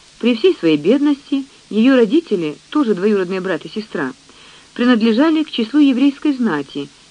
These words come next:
чем оба очень гордились. И когда Леа, провдовев несколько лет, обручилась с Филиппом Соломоном,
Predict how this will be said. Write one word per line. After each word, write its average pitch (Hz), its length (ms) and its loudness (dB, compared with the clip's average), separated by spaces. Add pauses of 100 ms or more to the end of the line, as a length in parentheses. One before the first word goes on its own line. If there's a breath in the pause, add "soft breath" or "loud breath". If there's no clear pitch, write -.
(160)
чем 202 360 -2
оба 247 440 2
очень 254 320 0
гордились. 147 560 -4 (800 soft breath)
И 165 80 -4
когда 202 340 0
Леа, 208 440 0 (520 soft breath)
провдовев 233 580 2
несколько 214 460 0
лет, 262 320 0
обручилась 196 600 -2 (300)
с - 140 -20
Филиппом 214 360 -4
Соломоном, 180 680 -4